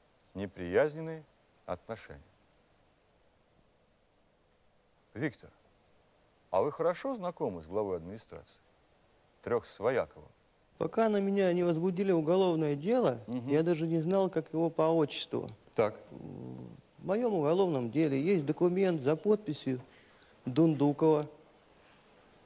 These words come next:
Speaker 2: вот, и с печатью администрации, в котором чёрным по белому написано, что глава администрации тринадцатого,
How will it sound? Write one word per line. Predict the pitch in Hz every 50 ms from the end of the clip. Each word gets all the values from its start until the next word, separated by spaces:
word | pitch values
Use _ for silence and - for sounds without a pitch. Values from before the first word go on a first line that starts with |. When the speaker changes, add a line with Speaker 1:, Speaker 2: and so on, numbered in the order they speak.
| - - -
Speaker 2:
вот, | 139 143 139 135 135 131 - - - - - -
и | - - 202 196 156 131
с | -
печатью | - - 143 - - 190 196 190 - 165 151
администрации, | 143 151 160 156 156 156 - 160 139 123 110 - - - - - - - - _ _ _ _ _ _ - - - -
в | -
котором | 175 180 185 185 175 160 143 135 131 123
чёрным | - - 180 185 185 170 147 131
по | 120 139 139
белому | 135 127 156 175 185 175 170 160
написано, | 156 156 151 - - 127 117 - - - - - - - _ _ _ _ _ _ _ _ - _ _ _ -
что | - - 165
глава | 165 175 185 190 202 214 214
администрации | 190 147 156 151 156 151 143 - - 147 143 143 143 143 - 135 135 131 127 135 - - - _ - - _ _ _ _ _ - - - _ _ -
тринадцатого, | 156 156 175 170 156 139 135 131 - - - - 131 123 120 127